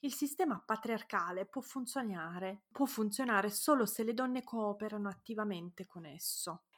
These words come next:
Lo ripeto perché quando l'ho letto ho detto, "Ma come mai nessuno l'ha messo così bene nero su bianco prima? Come mai non l'avevo letto scritto così bene prima?"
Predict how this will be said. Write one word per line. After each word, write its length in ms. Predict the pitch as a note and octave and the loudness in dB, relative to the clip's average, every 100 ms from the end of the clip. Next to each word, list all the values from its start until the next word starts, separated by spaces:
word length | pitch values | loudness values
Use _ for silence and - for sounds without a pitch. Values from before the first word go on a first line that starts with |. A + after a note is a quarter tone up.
| - | -2
Lo 120 | A3 | 4
ripeto 600 | A3+ A3+ A#3 A3 G#3 G3+ | 6 6 8 8 8 4
perché 280 | F3+ F#3+ - | 0 -2 0
quando 260 | A#3 A#3 B3 | 6 6 6
l'ho 120 | A#3 | 6
letto 260 | C#4 - | 4 2
ho 20 | G3 | 0
detto, 400 | F3+ F3+ G#3 G#3 - - - - | -2 0 0 0 -12 -14 -16 4
"Ma 140 | A3 - - A3 | 4 4 -2 -8
come 240 | - F4+ F#4 | 2 4 6
mai 180 | G#3 | 6
nessuno 580 | F#3+ G#3 - - E4 F4 | 4 0 0 2 4 4
l'ha 120 | D4 | 4
messo 340 | G#3+ A3 - A#3+ | 4 2 -2 -4
così 560 | - A#3 G#3+ C4 - | 4 4 6 4 4
bene 640 | - G#3+ G#3 A3 A3+ A#3 A#3+ - - | 6 8 8 8 2 0 -2 -12 -14
nero 340 | - A3 A3 A3+ | 0 4 4 4
su 180 | - A3+ | 0 2
bianco 460 | G3+ F#3 G3+ A3 | 6 6 4 0
prima? 500 | A3 G#3 F3+ F3+ A3 | 4 4 6 6 6
Come 240 | - F4+ G#4+ | 6 4 10
mai 200 | D4 G#3 | 10 10
non 120 | G#3+ | 6
l'avevo 400 | A3+ A3+ C4 C4 | 6 8 6 4
letto 640 | B3 A#3 A#3+ - - D4 D4 | 4 2 0 -8 -2 -2 -2
scritto 540 | - - D4 - D#4+ | -8 -2 -2 2 2
così 520 | D#4 D#4+ D4 C4+ C#4 A#3+ | 6 8 8 8 4 6
bene 420 | G#3+ A3 A3+ A3+ | 8 8 6 2
prima?" 520 | A3 G#3 E3+ E3+ D3+ | 2 0 0 -2 -4